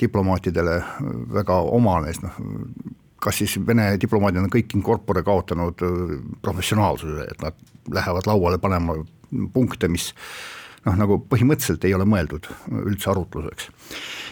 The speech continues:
Et ei, see on just nimelt, see on lääne kompamine, läänes segaduse külvamine,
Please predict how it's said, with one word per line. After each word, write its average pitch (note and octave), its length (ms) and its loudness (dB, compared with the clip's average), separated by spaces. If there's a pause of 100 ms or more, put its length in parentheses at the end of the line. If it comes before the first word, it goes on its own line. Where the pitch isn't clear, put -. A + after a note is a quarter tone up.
(120)
Et C#3+ 160 0
ei, F#3 320 4
see G3 160 2
on F3 320 4 (320)
just F#3 160 4
nimelt, D#3 160 2
see D#3 140 2
on D#3 80 2
lääne F3 260 4
kompamine, C#3 640 4 (180)
läänes D3 320 2
segaduse A2+ 400 0
külvamine, A2+ 600 4